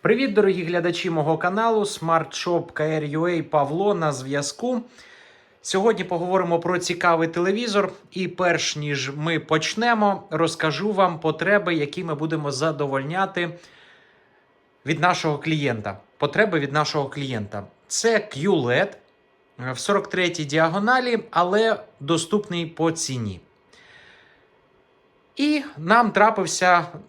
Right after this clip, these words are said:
нашій увазі трапився, і саме клієнту трапився, е, саме Т С Л.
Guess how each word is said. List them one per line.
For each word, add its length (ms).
нашій 380
увазі 560
трапився, 600
і 280
саме 300
клієнту 540
трапився, 680
е, 440
саме 580
Т 160
С 380
Л. 60